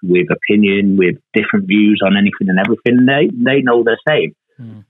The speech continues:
Speaker 1: Uh, they're, they're, they're exactly the same, excuse me. When I'm working with them, if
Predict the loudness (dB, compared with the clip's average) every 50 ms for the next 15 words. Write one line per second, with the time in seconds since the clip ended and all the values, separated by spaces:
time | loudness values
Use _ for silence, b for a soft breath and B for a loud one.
0 | _ _ _ -2 0 0 0 0 0 0 -2 -2 -2 -2 0 0 -2 -2 -2 -2
1 | 0 0 0 0 -2 -2 0 -2 -2 0 0 0 0 0 0 0 0 0 0 0
2 | -2 -2 -4 _ _ _ _ _ -6 -4 0 0 2 2 2 2 2 2 2 2
3 | 2 0 0 -2 -2 0 2 2 0 2 2 2 2 2 0